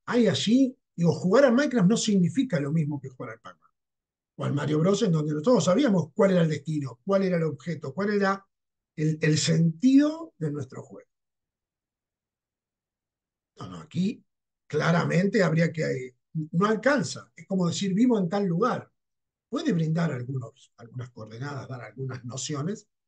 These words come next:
pero claramente no muchas más. Y respecto a youtubers, que yo recién lo mencionaba,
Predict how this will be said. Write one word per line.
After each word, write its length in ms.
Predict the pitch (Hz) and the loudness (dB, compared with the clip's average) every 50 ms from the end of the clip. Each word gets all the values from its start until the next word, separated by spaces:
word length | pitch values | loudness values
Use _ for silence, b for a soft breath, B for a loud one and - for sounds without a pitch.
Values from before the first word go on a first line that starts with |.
| _ - | _ -20
pero 100 | - - | -8 -4
claramente 440 | 277 247 196 151 151 151 131 117 117 | -2 -2 0 0 -2 -4 -6 -8 -10
no 80 | 120 - | -12 -12
muchas 260 | - - - 92 - | -14 -16 -18 -14 -12
más. 340 | 131 151 - - - - _ _ _ _ _ _ _ _ _ _ _ _ _ _ _ _ _ _ _ _ _ _ _ _ | -12 -12 -12 -12 -16 -20 _ _ _ _ _ _ _ _ _ _ _ _ _ _ _ _ _ _ _ _ _ _ _ _
Y 80 | 190 214 | -2 0
respecto 400 | 262 294 254 - - 381 - 269 | 2 2 0 -2 -6 -6 -2 0
a 40 | 208 | 0
youtubers, 680 | 185 170 - - _ _ _ _ 240 226 190 165 135 | 0 0 -2 -6 _ _ _ _ 0 2 2 2 0
que 100 | - - | -4 -8
yo 280 | 117 - 170 - - _ - | -6 -6 -6 -6 -8 _ -18
recién 320 | - - - - 220 214 | -16 -12 -4 0 0 0
lo 120 | 156 120 | 0 -2
mencionaba, 640 | 110 117 - - - 127 127 - - - - 95 - | -6 -8 -12 -12 -12 -12 -12 -12 -14 -18 -18 -20 -20